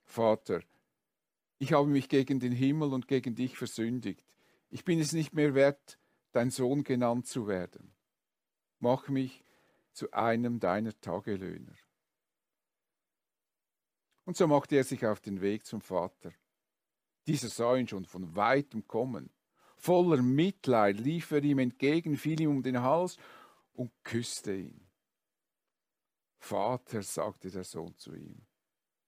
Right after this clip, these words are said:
"ich habe mich gegen den Himmel und gegen dich versündigt, ich bin es nicht mehr wert, dein Sohn genannt zu werden." Doch der Vater befahl seinen Dienern:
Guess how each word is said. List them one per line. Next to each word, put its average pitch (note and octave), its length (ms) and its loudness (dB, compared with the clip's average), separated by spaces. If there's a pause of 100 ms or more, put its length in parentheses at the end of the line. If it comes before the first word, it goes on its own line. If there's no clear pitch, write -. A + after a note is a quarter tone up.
(600)
"ich C3 140 -6
habe D3 120 4
mich D3+ 200 0
gegen C#3+ 260 0
den C#3+ 140 2
Himmel E3 320 0
und D#3+ 100 -2
gegen C#3+ 300 -2
dich D3 200 -4
versündigt, D3 640 -4
ich C#3 160 -12
bin D3+ 160 -4
es C#3+ 160 -4
nicht C#3+ 220 -4
mehr C3+ 180 0
wert, B2+ 280 2
dein B2 160 -2
Sohn A#2 260 -4
genannt B2 400 -6
zu - 180 -8
werden." G2 460 -8 (2250)
Doch A#2 140 -6
der A2+ 120 -4
Vater G#2+ 360 0
befahl G2+ 380 -2
seinen G#2 340 -6
Dienern: G#2+ 400 -6